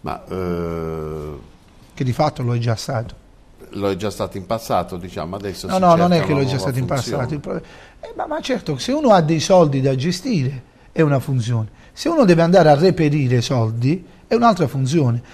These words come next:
Speaker 2: Se uno offre servizi ai comuni, meno, eh, pagandoli, eh, meno di quando pagheremo dei consulenti, è un altro servizio. E il problema è la volontà dei comuni.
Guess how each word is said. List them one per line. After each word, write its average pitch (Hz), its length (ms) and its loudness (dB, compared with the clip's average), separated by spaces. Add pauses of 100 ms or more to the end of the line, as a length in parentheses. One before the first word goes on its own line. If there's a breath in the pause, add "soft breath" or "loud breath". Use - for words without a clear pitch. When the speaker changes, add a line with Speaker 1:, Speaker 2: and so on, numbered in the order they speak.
Speaker 2:
Se - 160 -2
uno 302 180 8
offre 185 280 6
servizi 180 520 2
ai 160 60 4
comuni, 151 640 0 (560 soft breath)
meno, 190 640 6
eh, - 140 2
pagandoli, 170 840 6
eh, 139 260 -2 (180)
meno 175 440 8
di 151 140 4
quando 165 280 4
pagheremo 156 440 4
dei 143 100 4
consulenti, 135 880 2 (340 soft breath)
è 285 100 0
un 294 80 4
altro 262 220 6
servizio. 220 640 0 (460 soft breath)
E 415 200 -4
il 254 60 0
problema 185 440 6
è 151 160 4
la 196 100 6
volontà 226 420 8
dei 165 120 4
comuni. 127 580 2